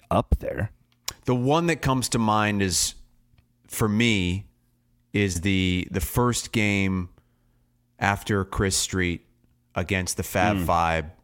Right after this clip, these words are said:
Speaker 2: Fab
Speaker 1: Oh,
Speaker 2: Five
Speaker 1: yeah.
Speaker 2: for Michigan. Uh, I don't know if it can reach that level, 'cause that was, th-, there was so much more involved in that, right?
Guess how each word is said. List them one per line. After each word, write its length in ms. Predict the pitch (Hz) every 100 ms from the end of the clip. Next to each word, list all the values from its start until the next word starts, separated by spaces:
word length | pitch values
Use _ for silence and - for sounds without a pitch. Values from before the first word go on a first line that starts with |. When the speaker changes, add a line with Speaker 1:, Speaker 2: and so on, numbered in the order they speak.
| _ _
Speaker 2:
Fab 240 | - 98 101
Speaker 1:
Oh, 80 | 95
Speaker 2:
Five 200 | 90 92
Speaker 1:
yeah. 60 |
Speaker 2:
for 80 | 90
Michigan. 560 | 85 87 - 80 78 71 _ _ _ _ _ _ _ _ _ _
Uh, 260 | 90 87 82 -
I 100 | 101
don't 340 | 113 110 -
know 260 | 107 104 98
if 120 | -
it 140 | 101
can 340 | - 95 87 -
reach 380 | 90 92 92 -
that 260 | 87 85 -
level, 440 | 87 87 87 98 _ _ _ _ _ _ _ _ _
'cause 160 | 104 85
that 240 | 98 98
was, 460 | 98 87 - - - _ _ _
th-, 140 | 78 -
there 160 | 160 135
was 140 | 120
so 140 | -
much 220 | 120 107 107
more 260 | 101 95
involved 420 | 87 85 82 78
in 100 | 76
that, 200 | 71 67
right? 280 | 71 76 76